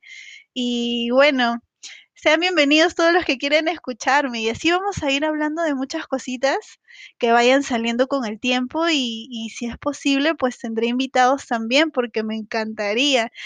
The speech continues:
me encantaría también estar vacunada, ¿no? Porque, <laughs> porque odio el covid. <laughs> Y así poder tener muchos más invitados y que puedan venir a mi casa y hacer un podcast juntos,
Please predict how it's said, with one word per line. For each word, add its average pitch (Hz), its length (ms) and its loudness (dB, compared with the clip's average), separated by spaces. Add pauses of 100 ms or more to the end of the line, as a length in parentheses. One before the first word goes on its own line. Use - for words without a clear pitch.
(120)
me 277 100 6
encantaría 233 480 2
también 349 300 2
estar 330 340 2
vacunada, 269 680 0
¿no? 311 320 -2
Porque, 247 260 0
<laughs> - 1080 -2
porque 233 320 -2
odio 311 280 2
el 339 120 -2
covid. 240 400 2
<laughs> - 680 0 (400)
Y 269 100 2
así 262 220 2
poder 330 240 4
tener 349 240 2
muchos 359 320 0
más 339 200 4
invitados 302 580 2
y 359 60 -2
que 262 140 -2
puedan 277 280 0
venir 269 260 2
a 349 80 4
mi 294 140 -4
casa 277 340 0
y 320 60 0
hacer 285 220 -2
un 311 120 -2
podcast 277 420 -2
juntos, 240 480 -6